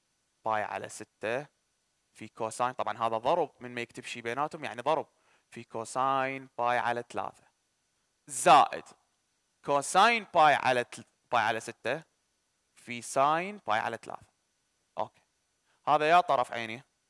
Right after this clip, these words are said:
هذا الطرف الأيسر. هذا لازم نحله، لازم ايش يطلع كرار؟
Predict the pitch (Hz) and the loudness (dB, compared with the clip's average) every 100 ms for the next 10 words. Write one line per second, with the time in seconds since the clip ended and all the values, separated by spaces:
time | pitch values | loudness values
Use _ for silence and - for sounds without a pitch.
0 | _ 95 107 113 - 110 160 175 196 113 | _ -8 -6 -8 -8 -8 -6 -6 -6 -8
1 | 107 _ _ _ _ _ - 247 311 294 | -10 _ _ _ _ _ 4 8 10 8
2 | 233 233 220 - 294 302 262 208 220 214 | 6 2 -2 0 2 8 8 6 0 -6
3 | - 302 - 254 214 - 208 190 185 170 | -4 -4 2 6 6 6 4 6 8 10
4 | 160 - | 8 4